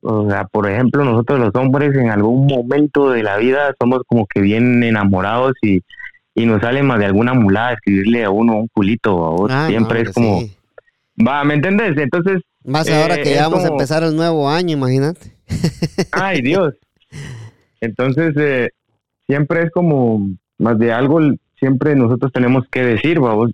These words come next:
Speaker 1: y a veces innecesariamente damos un buen mensaje y no, no, no,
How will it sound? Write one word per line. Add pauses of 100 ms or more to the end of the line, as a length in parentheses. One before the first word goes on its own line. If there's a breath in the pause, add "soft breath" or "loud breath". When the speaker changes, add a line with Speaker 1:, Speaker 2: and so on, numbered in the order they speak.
Speaker 1:
y (880)
a
veces
innecesariamente
damos
un
buen
mensaje
y
no, (180)
no,
no,